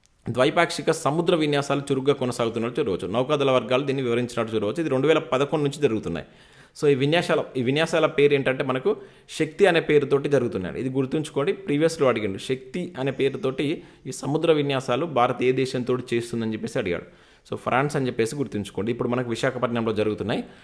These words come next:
ప్లేస్ గుర్తుంచుకోవాలి and ఏ దేశంతో చేస్తుంది, ఆ, దాని పేరు ఏంటిది, ఇవి చాలా ఇంపార్టెంట్. ఇక నెక్స్ట్ కోటి లింగాలలో పురాతన నాణ్యాలు లభ్యం అంటూ చూడవచ్చు. బ్రిటిష్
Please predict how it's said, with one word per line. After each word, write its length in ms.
ప్లేస్ 300
గుర్తుంచుకోవాలి 800
and 120
ఏ 160
దేశంతో 500
చేస్తుంది, 360
ఆ, 160
దాని 220
పేరు 260
ఏంటిది, 360
ఇవి 260
చాలా 140
ఇంపార్టెంట్. 440
ఇక 140
నెక్స్ట్ 240
కోటి 340
లింగాలలో 520
పురాతన 600
నాణ్యాలు 440
లభ్యం 380
అంటూ 240
చూడవచ్చు. 320
బ్రిటిష్ 480